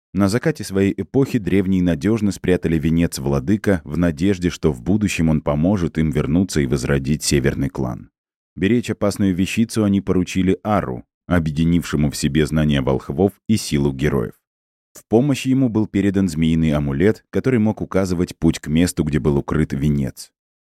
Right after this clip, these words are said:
Тысячи лет Ар использовал свою миссию, пока извечные враги северного клана, степные волки из южных земель, не обнаружили его отряд в небольшой лесной крепости.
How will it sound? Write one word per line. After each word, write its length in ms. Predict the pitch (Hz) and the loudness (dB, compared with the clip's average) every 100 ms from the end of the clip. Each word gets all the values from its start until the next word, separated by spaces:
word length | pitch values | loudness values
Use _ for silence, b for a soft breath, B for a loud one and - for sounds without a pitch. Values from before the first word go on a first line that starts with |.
| - | 0
Тысячи 380 | 110 - 101 110 | 2 2 -2 0
лет 280 | 101 107 - | 2 2 0
Ар 240 | - 104 95 | -2 -2 0
использовал 640 | 107 92 - 98 85 85 87 | -4 -6 2 2 2 0 -2
свою 260 | - 80 | 0 0
миссию, 460 | 78 95 113 - 95 | 2 2 0 0 -2
пока 260 | 87 - 87 | -2 0 -2
извечные 680 | - 78 67 95 - 87 | -2 -4 0 -2 0 -2
враги 320 | 73 80 73 85 | 0 0 0 -2
северного 540 | - 78 73 76 71 | 0 0 2 0 -2
клана, 440 | 76 80 98 104 - | -2 0 0 0 -4
степные 460 | - 92 90 87 | -4 -2 0 0
волки 320 | 76 90 85 | 0 -2 0
из 220 | 82 82 76 | -2 -2 0
южных 380 | 80 76 82 73 | 0 2 0 0
земель, 400 | 78 85 82 - _ _ - | 2 2 2 -2 _ _ 0
не 100 | 85 | 0
обнаружили 600 | 78 76 80 120 98 98 | 0 0 0 0 0 0
его 220 | 95 87 | 0 0
отряд 380 | 85 78 95 - | -2 -2 -4 -2
в 60 | |
небольшой 480 | 78 73 71 - 95 | -2 0 -2 0 2
лесной 340 | 92 - 78 76 | 2 0 -2 0
крепости. 640 | 78 76 65 - - - | -2 -2 -4 -8 -12 -20